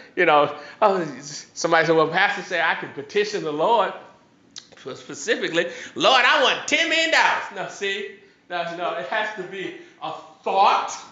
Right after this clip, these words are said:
and an intention. So you need to take time and think about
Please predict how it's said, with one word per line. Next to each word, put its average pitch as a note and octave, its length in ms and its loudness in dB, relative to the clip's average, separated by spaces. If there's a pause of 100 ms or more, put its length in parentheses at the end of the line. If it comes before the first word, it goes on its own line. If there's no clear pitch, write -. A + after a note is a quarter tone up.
(720)
and G3 680 0
an F#3 100 -2
intention. F#3+ 880 0 (840)
So F3+ 240 0
you G3+ 220 -4
need G#3 220 -4
to F#3 140 -6
take G#3+ 380 -2
time A3 340 0
and E3 120 -2
think B3+ 480 0
about C3 580 2